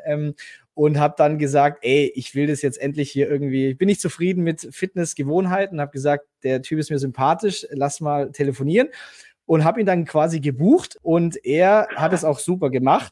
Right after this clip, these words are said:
von der Art und Weise, nämlich bei mir war das einfach so dieser kleine Schritt, „Ja, geh doch mal Schritte laufen, so zehntausend am Tag kriegst du doch hin, oder? Bisschen Valencia, toller Strand, neue Stadt.“ Hab mir einfach diese App da runtergeladen und hat mir super Spaß gemacht. Und einmal die Woche haben wir telefoniert und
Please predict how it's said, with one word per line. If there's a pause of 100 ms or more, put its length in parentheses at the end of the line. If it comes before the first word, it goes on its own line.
(140)
von
der
Art
und
Weise,
nämlich
bei
mir
war
das
einfach
so
dieser
kleine
Schritt,
„Ja,
geh
doch
mal
Schritte
laufen,
so
zehntausend
am
Tag
kriegst
du
doch
hin,
oder? (220)
Bisschen
Valencia,
toller
Strand,
neue
Stadt.“ (400)
Hab
mir
einfach
diese
App
da
runtergeladen (300)
und
hat
mir
super
Spaß
gemacht.
Und
einmal
die
Woche
haben
wir
telefoniert
und